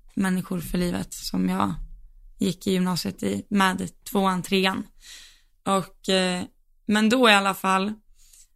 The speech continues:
nu kommer vi till, alltså, till det jag ville komma till egentligen. Att femtio, man har ju så här hundra dagars fest, femtio dagars fest och sånt innan studenten.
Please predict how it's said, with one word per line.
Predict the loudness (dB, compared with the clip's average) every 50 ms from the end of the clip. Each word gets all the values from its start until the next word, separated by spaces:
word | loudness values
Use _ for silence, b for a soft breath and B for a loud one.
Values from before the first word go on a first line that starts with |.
| _ _ _ _ _ _ _
nu | 0 0 2 2
kommer | 2 0 2 0
vi | 0 0
till, | 2 2 4 4 2 2 0 -2 -2 -2 -4 -6 -8 -8 _ -12 -12 -12 -14 _ _ _ -4
alltså, | -2 0 2 2 2 2 0 0 -2 -4 -4 -8 _ _ _ _ _ _ -8
till | -4 -4 -4 -4 -6 -8 -12 _ _
det | 0 0 0
jag | 2 0
ville | 0 2 2 0
komma | 0 -2 -4 -6 -6 -6
till | -4 -2 0 2
egentligen. | 2 4 2 2 2 0 -2 -2 -2 -4 -8 _ B B B B B B B B _ _ _ _ _ _
Att | -2 -2 -2 -4 -10 _ _ _ _ _ _ _ _ _ _ -16 -14 -2 0
femtio, | 2 4 4 2 0 -2 -8 _ -2 0 2 2
man | 2 2 4 4
har | 2 2
ju | 2 0
så | 0 0 0
här | 0 0
hundra | -2 -2 0 2 2 2 2 2 2 0
dagars | 0 0 0 -2 -2 -4 -4
fest, | -4 -4 -4 -6 -8 -10
femtio | -6 -4 -2 -2 -2 -4 -4 -4
dagars | -2 -2 -2 -2 -4 -4 -4
fest | -4 -4 -4 -6 -8 -10
och | -8 -6 -4 -2
sånt | 0 -2 -2 -4 -8 -14 -20 _ _ _ _
innan | -2 0 0 2 0 0 -2
studenten. | -4 -4 -2 0 0 0 0 -2 -4 -4